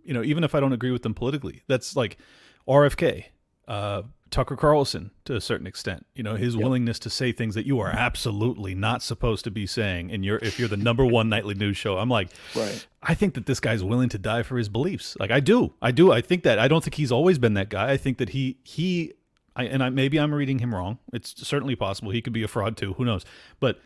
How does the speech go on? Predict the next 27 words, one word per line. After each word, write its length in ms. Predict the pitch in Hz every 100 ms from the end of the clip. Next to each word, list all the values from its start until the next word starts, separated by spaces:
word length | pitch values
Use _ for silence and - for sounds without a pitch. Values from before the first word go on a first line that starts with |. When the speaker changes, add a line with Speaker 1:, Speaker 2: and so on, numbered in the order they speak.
| _ _ -
Speaker 1:
the 80 | 120
fact 220 | 170 170
that 100 | 147
he's 160 | 160 139
willing 220 | 147 127
to 40 |
sacrifice 540 | - 127 123 123 117 -
the 60 |
position 380 | 110 110 143 139
that 100 | 113
he 140 | 156 156
was 180 | 139
in 340 | 127 113 92 95 _ _ -
to 120 | -
tell 360 | - 147 135 123
what 180 | 123 -
he 140 | 170
believes 460 | 143 127 165 170 139
to 120 | 135
be 100 | 135
the 100 | 127
truth, 320 | - 123 123 -
it 80 |
appears, 600 | 113 - 131 90 90 - - - -
and 100 | 135
to 60 | 127
sacrifice, 800 | - 131 139 123 127 120 -